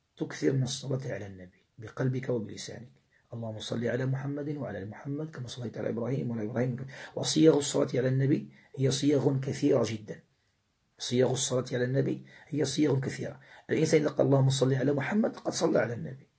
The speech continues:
"اللهم صل على محمد"، صلى على النبي. "اللهم صل على محمد وعلى محمد"، صلى على النبي. كيفما قلت تنال هذا الأجر. والنبي ذكر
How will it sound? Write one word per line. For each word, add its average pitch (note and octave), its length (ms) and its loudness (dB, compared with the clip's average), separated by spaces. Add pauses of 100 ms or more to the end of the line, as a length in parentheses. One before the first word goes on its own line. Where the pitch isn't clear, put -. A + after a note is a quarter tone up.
(160)
"اللهم B2 320 0
صل C3+ 260 0
على D3 180 0
محمد"، F3+ 400 -4
صلى D3 280 0
على - 120 -6
النبي. - 260 -8 (300)
"اللهم C#3 240 4
صل C#3+ 240 2
على C3 160 4
محمد C3+ 400 0
وعلى C3+ 140 6
محمد"، - 360 -2
صلى D#3 240 2
على G#2+ 140 -6
النبي. - 380 -10 (920)
كيفما E3 560 6
قلت G#3+ 540 2 (520)
تنال F3 260 6
هذا D#3 200 6
الأجر. C3+ 320 0 (880)
والنبي C#3 560 2
ذكر C#3 560 6